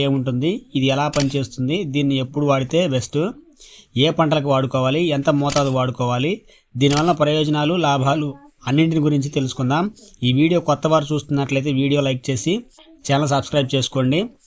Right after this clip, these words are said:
పాత వారు చూస్తున్నట్లయితే వీడియో లైక్ చేసి ఇతర రైతులకు షేర్ చేయండి. అలాగే అందరూ స్కిప్ చేయకుండా చివరి వరకు వీడియో చూడండి. ముందుగా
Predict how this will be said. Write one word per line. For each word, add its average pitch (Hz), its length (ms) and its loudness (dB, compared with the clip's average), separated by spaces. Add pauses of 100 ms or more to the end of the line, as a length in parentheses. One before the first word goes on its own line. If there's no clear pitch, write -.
(320)
పాత 147 140 2 (100)
వారు 160 200 2
చూస్తున్నట్లయితే 143 680 0 (600)
వీడియో 151 240 4
లైక్ 147 220 -2
చేసి 151 220 0
ఇతర 147 200 0
రైతులకు 139 380 0
షేర్ 131 220 -2
చేయండి. 131 380 0
అలాగే 135 300 0 (560)
అందరూ 147 300 2
స్కిప్ 135 260 -6
చేయకుండా 151 420 0 (260)
చివరి 147 240 2
వరకు 147 180 -2 (100)
వీడియో 143 240 0
చూడండి. 123 340 -2 (400)
ముందుగా 180 320 4